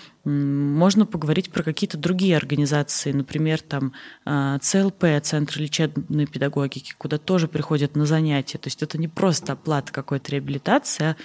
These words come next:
поиск подходов, которые могут хорошо работать и масштабироваться.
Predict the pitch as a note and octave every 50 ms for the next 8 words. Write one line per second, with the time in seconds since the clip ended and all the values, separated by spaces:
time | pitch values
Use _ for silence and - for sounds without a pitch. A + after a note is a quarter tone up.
0 | - - - - _ - F#3+ A3 A3+ G3+ - - - - - - - - - -
1 | G3 D#4 C#4+ C4 - - - - C3 - - G3 G3+ F#3+ E3 D3+ - - - -
2 | E3 E3 E3 D#3 D#3 D3+ - - D#3 D#3 D3 - D#3+ D3 C#3+ C3+ C3+ F3 B3+ -
3 | - A3+ - - - G#3+ G#3 - - F3+ E3 C#3+ D3 C#3 C3 A#2+ B2 - - -
4 | A#2+ A#2